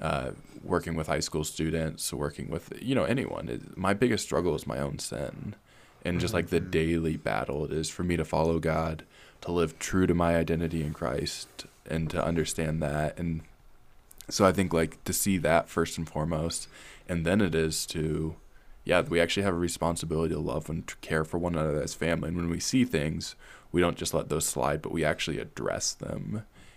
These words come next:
Speaker 1: And we do
Speaker 2: Mm-hmm.
Speaker 1: so lovingly and caringly. And I don't know, it just kinda hit me as we're going through this discussion.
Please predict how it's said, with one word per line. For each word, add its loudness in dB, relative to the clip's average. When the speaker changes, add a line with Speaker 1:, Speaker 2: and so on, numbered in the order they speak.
Speaker 1:
And 0
we 6
do 4
Speaker 2:
Mm-hmm. 2
Speaker 1:
so 2
lovingly -2
and -4
caringly. -4
And -4
I 2
don't 4
know, 0
it -2
just -2
kinda 2
hit 0
me -2
as -2
we're -4
going -2
through -2
this -2
discussion. -6